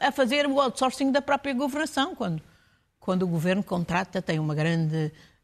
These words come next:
eh, assessoria de comunicação social, que aparentemente é quem está hoje a tomar decisões, e não se vê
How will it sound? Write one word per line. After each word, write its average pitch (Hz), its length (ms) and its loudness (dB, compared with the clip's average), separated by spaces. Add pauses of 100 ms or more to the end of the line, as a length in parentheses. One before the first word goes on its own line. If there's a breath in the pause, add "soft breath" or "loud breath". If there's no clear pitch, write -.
eh, 151 400 -2
assessoria 170 540 0
de 170 100 -6
comunicação 165 500 -4
social, 185 380 0
que 190 100 -2
aparentemente 160 460 -2
é 151 60 -2
quem 139 140 -2
está 147 260 -2
hoje 151 320 0
a 151 240 -4
tomar 170 280 0
decisões, 208 500 0 (240 loud breath)
e 349 180 4
não 359 160 2
se 262 140 -2
vê 285 320 2